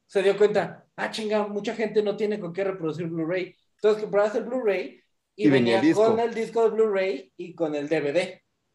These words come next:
Speaker 2: Ajá, entonces tenías D V D, disco, y aparte tenía, este, los fondos de pantalla que eran en disco, güey.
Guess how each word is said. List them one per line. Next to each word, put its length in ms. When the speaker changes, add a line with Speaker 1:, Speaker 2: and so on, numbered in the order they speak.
Speaker 2:
Ajá, 240
entonces 260
tenías 260
D 100
V 140
D, 240
disco, 580
y 140
aparte 380
tenía, 580
este, 300
los 120
fondos 220
de 80
pantalla 400
que 80
eran 180
en 80
disco, 300
güey. 240